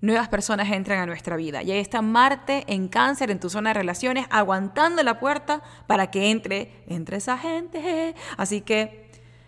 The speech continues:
esta es una semana para socializar y si no puedes salir de casa, esto puede ser, estás en la plataforma correcta, en el momento correcto, creando conexiones virtuales sociales.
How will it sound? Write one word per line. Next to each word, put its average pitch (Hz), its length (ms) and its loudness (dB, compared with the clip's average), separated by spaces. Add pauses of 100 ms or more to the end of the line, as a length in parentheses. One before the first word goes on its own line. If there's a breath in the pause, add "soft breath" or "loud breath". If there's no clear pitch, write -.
(280 soft breath)
esta 226 220 2
es 240 80 2
una 220 140 2
semana 202 500 2
para 190 180 6
socializar 165 600 -2
y 214 80 -2
si 233 120 0
no 240 220 0
puedes 240 280 0
salir 180 280 0
de 180 120 -2
casa, - 440 -2 (720 soft breath)
esto 233 240 0
puede 233 280 6
ser, 214 320 2
estás 196 460 2
en 214 100 -2
la 185 80 0
plataforma 269 540 0
correcta, 190 480 0
en 202 100 0
el 190 100 0
momento 208 360 2
correcto, 185 640 -2 (220 loud breath)
creando 202 320 2
conexiones 185 760 -2
virtuales 185 520 0
sociales. - 640 -6